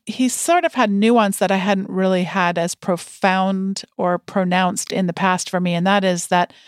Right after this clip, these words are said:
we don't always have to go public with our sharing. It's that what we're doing as we're wrestling through that sense-making process is having things that are shareable.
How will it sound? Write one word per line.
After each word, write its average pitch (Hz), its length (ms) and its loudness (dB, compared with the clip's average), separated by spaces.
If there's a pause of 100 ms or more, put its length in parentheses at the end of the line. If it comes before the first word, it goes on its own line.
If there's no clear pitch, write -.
(200)
we 220 100 4
don't 254 220 4
always 233 340 2
have 196 220 -2
to 190 80 -8
go 180 220 -2
public 180 460 -4
with 175 160 -2
our 156 120 -4
sharing. 165 640 -4
It's - 220 -4
that 185 280 2
what 190 240 -2
we're 185 300 -2
doing 190 460 0
as 170 200 -2
we're 170 140 -2
wrestling 175 440 -2
through 185 160 -2
that 165 160 2
sense-making 185 760 -2
process 202 520 0 (460)
is 185 320 2 (220)
having 208 320 0
things 190 300 -2
that 185 180 2 (100)
are 180 220 0
shareable. 190 1300 -2